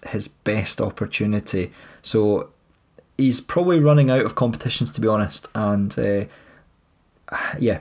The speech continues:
still can't see him winning this week, but you never know. Um, so on to my tips. Which players do I think are going to, um, perform well this week? Now,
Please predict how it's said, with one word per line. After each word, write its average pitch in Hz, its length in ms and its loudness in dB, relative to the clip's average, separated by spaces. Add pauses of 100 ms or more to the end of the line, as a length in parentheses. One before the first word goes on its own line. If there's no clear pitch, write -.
(100)
still 131 240 0
can't 104 260 0
see 101 180 -2
him 101 140 0
winning 101 240 0
this 101 200 -2
week, - 280 -4
but 127 220 0
you 107 80 -2
never 104 300 0
know. 95 220 -2 (800)
Um, 110 240 0
so 160 280 0
on 165 240 2
to 156 420 2
my 135 600 4 (100)
tips. - 440 -2
Which 156 220 -4
players 151 320 0
do - 120 -4
I 127 160 -2
think 113 400 -6
are 101 220 -2
going 101 300 0
to, 101 340 -2 (460)
um, 98 260 0
perform 107 680 2
well 104 480 2
this - 540 -4
week? 123 500 -4 (100)
Now, 123 440 0